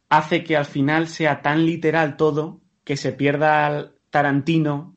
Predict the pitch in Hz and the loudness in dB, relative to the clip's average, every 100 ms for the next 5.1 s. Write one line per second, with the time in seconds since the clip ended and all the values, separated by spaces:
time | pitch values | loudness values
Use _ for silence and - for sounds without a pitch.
0 | - 135 135 139 135 143 127 135 131 135 | -16 -8 -6 -4 -4 -2 0 0 0 0
1 | 143 143 139 120 135 139 139 147 147 120 | 0 0 0 0 2 2 2 0 -4 -6
2 | 131 127 131 135 135 127 - 135 131 143 | -4 -2 0 2 2 0 -2 0 2 4
3 | 143 139 131 127 127 - 131 131 131 131 | 4 4 0 -2 -4 0 0 2 0 0
4 | 127 - 127 117 117 110 123 117 135 117 | -2 -4 -6 -4 -6 -4 -4 -4 -4 -6
5 | 104 | -8